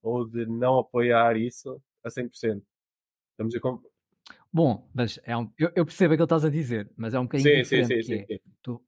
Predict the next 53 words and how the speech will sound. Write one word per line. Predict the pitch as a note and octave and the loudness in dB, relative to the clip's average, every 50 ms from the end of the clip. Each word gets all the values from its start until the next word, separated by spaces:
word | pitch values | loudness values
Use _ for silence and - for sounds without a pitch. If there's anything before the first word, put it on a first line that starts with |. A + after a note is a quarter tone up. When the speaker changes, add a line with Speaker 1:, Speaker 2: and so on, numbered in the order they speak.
| _ _ _ | _ _ _
Speaker 2:
que | - B2 | 0 2
há | |
áreas, | A#2+ A#2+ C3 C#3 C#3 C3+ B2+ A#2+ A2+ A2 G#2 - - - | 4 4 4 4 2 2 0 -2 -4 -4 -6 -10 -8 -2
há | A#2+ B2 | 0 2
áreas | C3 C#3 C#3 C3+ - | 2 2 2 0 -2
que | - | -2
são | - C#3 | -2 -2
protegidas | A#2+ C#3 C#3+ B2+ - - D#3 D#3+ D3 B2 B2 A2 | 0 0 -2 -2 -2 0 0 2 2 2 0 0
onde | B2+ A#2+ A2+ | -2 -2 -2
tu, | - D#3+ D3 - _ _ _ _ _ _ | -2 -4 -4 -4 _ _ _ _ _ _
onde | B2 A#2+ B2 A#2+ | -4 -4 -4 -2
tu | - D3+ | -2 0
não, | C3 B2 B2 | 0 0 0
realmente | - C#3 A#2+ A#2+ B2+ A2+ - | 2 2 2 2 0 0 -2
não | B2+ B2 B2 | -2 -2 0
podes | - D3 C3 G#2+ B2 | 2 2 2 2 0
apanhar, | A2+ - - A2+ A#2 A#2 D3 D#3+ | -4 -2 2 4 6 6 6 6
Speaker 1:
Sim. | |
Speaker 2:
não | G3+ F3+ B2 | 4 2 2
podes | - A#2 - - | 0 -2 -2 -4
caçar, | - A2+ - - - A#2 B2 D#3 E3 | -6 -8 -6 -2 0 2 2 4 4
não | D3 A#2 | 2 0
podes | G2+ A2+ G#2+ G#2 A2+ | 0 0 0 0 0
apanhar | G#2+ - A#2 A2 A2 A2 | -2 0 0 0 0 0
plantas, | - B2 B2 C#3 D3+ E3 C3+ G#2+ - - | 0 0 0 2 2 0 0 -2 -2 -6
aquilo | A2 G#2 - A#2 A2 A2+ | -6 -6 -4 -4 -2 2
é | A2+ | 4
Speaker 1:
Yeah. | G#2 G2+ G#2 | 4 4 4
Speaker 2:
protegido, | - - - B2 C3+ B2+ - _ | 2 -2 -4 -2 -2 -4 -4 _
tu | - | -4
não, | A2+ A#2 A2+ A2+ G#2 G#2 - | -2 -2 -2 -2 -4 -6 -6
não | - A2+ A2 G#2+ | -6 -4 -4 -2
podes | G#2 - B2 A#2+ G#2 - | 0 2 2 2 2 0
lá | A2 G#2+ | -2 -2
entrar, | G#2+ G#2 G#2 A2+ A#2 B2 D3+ D#3 | -2 -2 -2 0 2 2 2 2
não | D3+ A#2+ | 0 -2
podes | - - A#2 G#2+ G2+ A2+ - - | -2 -2 -2 -2 -4 -6 -8 -8
fazer, | A2 G2+ A2+ A2+ | -6 -4 -4 -4
apanhar | A2 - - A#2+ A#2 A2+ A2 | -4 -4 -4 -4 -4 -4 -4
coisas, | - - C#3 D3 D3+ D3 E3+ F3+ - - _ _ _ _ _ _ _ - | -2 0 0 2 2 0 -2 -4 -6 -10 _ _ _ _ _ _ _ -2
e | A#2+ A2+ | 0 2
há | A2+ A2+ | 4 6
áreas | A2+ A2+ A#2+ B2+ C3+ D3 D#3 F3+ G3 G#3 F3+ | 6 6 6 6 6 6 6 6 6 4 2
onde | D#3 C#3 B2+ A#2+ | 2 0 2 0
as | B2+ - | -2 -2
plantas | - C3 C3 A#2+ - C3 | -2 -2 -2 0 0 -2
estão | - - C3+ C3 C3 | 0 0 0 0 2
ali, | C3+ B2+ C3 D3+ G3+ | 2 2 2 2 2
não | A3 F#3 C#3 B2 | 2 2 2 0
é | A#2 | 0
protegido, | - - B2 - - C3 C3+ C#3 | -2 -4 -8 -8 -8 -8 -8 -10
portanto | _ _ - A2 G#2 | _ _ -10 -10 -8
tu | - A#2 | -10 -12